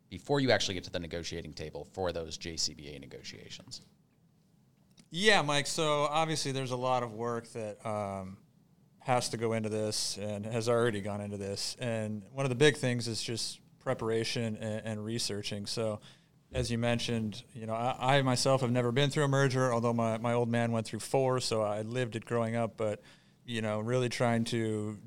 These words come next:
Speaker 2: delve into Section forty-five and understand the merger policy and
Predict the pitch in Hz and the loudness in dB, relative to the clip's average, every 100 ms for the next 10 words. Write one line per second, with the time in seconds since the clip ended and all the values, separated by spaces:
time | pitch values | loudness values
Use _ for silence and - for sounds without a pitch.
0 | - 120 117 113 113 107 120 110 113 104 | 0 2 4 2 0 0 0 0 -2 -2
1 | 113 107 - 110 107 104 101 107 107 - | -2 -2 -2 0 0 -2 -4 -4 -4 -4
2 | 107 104 104 107 104 113 104 104 - 104 | -4 -4 -4 -4 -2 -2 0 -2 -4 -4
3 | 104 104 101 98 | -6 -6 -6 -8